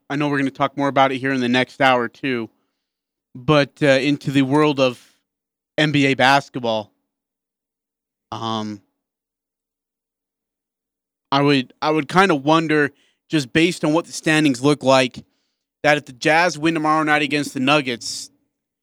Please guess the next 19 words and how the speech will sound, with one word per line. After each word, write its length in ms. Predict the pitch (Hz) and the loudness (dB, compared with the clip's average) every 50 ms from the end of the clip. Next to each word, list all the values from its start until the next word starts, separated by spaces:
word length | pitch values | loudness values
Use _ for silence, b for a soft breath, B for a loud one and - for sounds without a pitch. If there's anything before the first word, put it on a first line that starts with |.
| _ _ _ _ _ - | _ _ _ _ _ -10
I 60 | 127 | -6
mean, 300 | 131 139 135 131 131 127 | -4 -2 0 0 -2 0
they're 120 | 123 156 147 | -2 -2 -4
probably 480 | - - 165 185 196 170 147 135 139 | -2 0 2 2 2 2 -2 -4 -6
guaranteed 840 | 131 120 143 156 156 156 147 147 - 156 147 143 143 139 127 135 - - - | -6 -2 -2 -2 0 0 -2 -4 -4 -4 -4 -2 -2 -2 -4 -6 -8 -10 -12
no 280 | - 143 143 151 156 151 | -8 -4 0 2 2 2
worse 380 | 139 135 143 147 143 - - | 2 0 0 0 -2 -4 -8
than 160 | - - 131 127 | -8 -4 -2 -2
the 100 | 123 113 | -2 -2
two 260 | - - 156 147 143 | -2 0 0 0 0
seed 380 | - - 127 110 107 104 - _ _ _ _ _ _ _ _ _ _ _ _ _ _ _ - | 0 -4 -6 -6 -6 -6 -10 _ _ _ _ _ _ _ _ _ _ _ _ _ _ _ -2
going 180 | 147 143 143 139 | 0 2 2 2
into 160 | 131 - 135 | 0 -2 -6
the 60 | 123 | -6
final 260 | - - 135 135 131 123 | -2 0 0 0 0 -2
four 220 | - - 135 127 | -4 -4 -6 -4
games 320 | 117 135 127 123 117 - | -2 -2 -2 -2 -2 -4
next 340 | 131 131 123 120 - - - | -2 0 0 0 -2 -6 -6
week. 360 | 127 120 110 101 - _ _ | -2 -2 -2 -2 -4 _ _